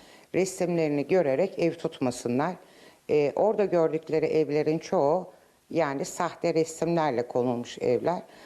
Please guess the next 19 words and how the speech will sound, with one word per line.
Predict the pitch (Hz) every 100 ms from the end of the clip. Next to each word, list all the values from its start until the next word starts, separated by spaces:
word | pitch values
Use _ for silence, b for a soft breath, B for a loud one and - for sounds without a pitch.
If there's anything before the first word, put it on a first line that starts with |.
| B B
Asla | - 214 - 165 147 -
evi | 156 160
gezip | 135 151 143 -
görmeden | 190 185 175 135 139 180 - B B B
hiç | - -
kimseye | 160 156 156 170 -
kapora | 160 160 160
yollamasınlar. | 190 165 160 175 139 - 117 131 170 165 B B B -
Maalesef | 202 196 180 - 190
son, | - - 180 175 -
e, | - 147 143 135
on | - 208 165
günden | 151 143 139 147
beri | 139 202 - B B B
sosyal | - 160 156 190 190
medya | 196 151 143 135
ilanları | - 143 143 135 139 139 170 208
çok | - 170 135
arttı. | 123 - 170 175